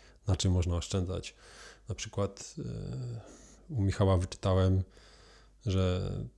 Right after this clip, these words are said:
mm, podniesienie temperatury w lodówce z pięciu na siedem, e, nie zmieni-, nie wpływa nijak na,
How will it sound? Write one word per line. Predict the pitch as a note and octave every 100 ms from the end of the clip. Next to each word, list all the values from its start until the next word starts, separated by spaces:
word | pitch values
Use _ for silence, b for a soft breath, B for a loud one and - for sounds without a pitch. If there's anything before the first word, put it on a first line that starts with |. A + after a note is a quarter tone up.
| _ F3
mm, | D3+ A2 A2 A2 A2 -
podniesienie | G#2 F#2+ G2+ G#2 F#2+
temperatury | F#2 F#2+ G2 F#2+ E2+ F#2+ F#2
w | E2
lodówce | F#2+ F#2 F2+ - F2+
z | E2 - - -
pięciu | G#2 F#2 -
na | F#2
siedem, | E2+ A2 F2+ G2 G#2 G#2 B B B B - _ _ _ _ _ _ _ _ _ _ _ _ _ _ -
e, | G2 E2+ E2+ E2+ E2 E2 D#2 b b b _ _ -
nie | G2 F#2
zmieni-, | G2 F#2+ G2
nie | G2+
wpływa | - G#2 F#2+ F#2
nijak | F#2+ F#2 E2+ G2
na, | F2 E2+